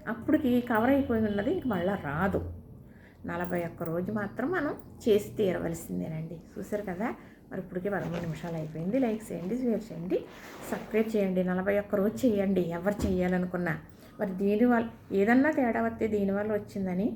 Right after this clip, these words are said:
మరి ఎదుటి వాళ్ళని ఇబ్బంది పడేలాగా మాట్లాడొద్దు, అనొద్దు. తెలిసిందా? ఇది ఎవరికి ఇబ్బంది ఏమీ రాదు. వేరే దానివల్ల వచ్చిందనుకో, దీనివల్ల అనుకుంటే ఎలాగనో కదా, అలా అనుకుని అనుమానం ఉన్నవాళ్ళు మానేయండి.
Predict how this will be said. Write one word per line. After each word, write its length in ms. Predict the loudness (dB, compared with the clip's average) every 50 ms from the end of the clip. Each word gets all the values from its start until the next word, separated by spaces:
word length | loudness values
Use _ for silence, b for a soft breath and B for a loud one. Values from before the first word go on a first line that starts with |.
| -6 B B B B B B -12 -10
మరి 180 | -8 -6 -4 -4 -6 -6 -8 -12 -18 -20 -12 -8 -8
ఎదుటి 260 | -4 -4 -2 0 2
వాళ్ళని 240 | 4 4 4 4 2
ఇబ్బంది 300 | 2 0 0 0 0 -2
పడేలాగా 500 | -4 -4 -4 -4 -4 -6 -6 -4 0 0
మాట్లాడొద్దు, 720 | 2 2 2 2 0 -2 -2 -2 -2 -2 -4 -2 0 0 0 0 2
అనొద్దు. 420 | 2 2 2 2 2 0 -2 -2 -2 -6 -10 -18 B B B B -12 -8
తెలిసిందా? 380 | -6 -6 -6 -4 -4 -2 -2 0
ఇది 200 | 0 0 0 -2
ఎవరికి 360 | -2 -2 -2 -2 -2 -2 -2
ఇబ్బంది 360 | -4 -2 0 0 0 2 2 0 2
ఏమీ 140 | 2 2 2
రాదు. 320 | 2 0 -2 -4 -4 -6 -6 B B B B B B B -4
వేరే 260 | 0 2 4 4 4
దానివల్ల 400 | 6 6 4 6 6 4 4 4 4
వచ్చిందనుకో, 440 | 2 2 2 4 4 4 4 2 2
దీనివల్ల 440 | 2 2 2 2 2 2 2 2 2
అనుకుంటే 420 | 2 2 2 2 0 2 2 0 0
ఎలాగనో 380 | 0 0 0 0 0 0 -2 -4 -6 -8 -14 -20 -20 -20 -20 -14 -8 -4
కదా, 140 | -4 -2 -2 -4 B B B B B B -4
అలా 180 | -2 0 2
అనుకుని 380 | 4 6 6 6 4 4 4 2
అనుమానం 360 | 2 2 0 0 0 0 0
ఉన్నవాళ్ళు 380 | 0 0 0 0 2 2 2 4
మానేయండి. 640 | 4 6 6 6 6 6 4 2 0 -2 -4 -6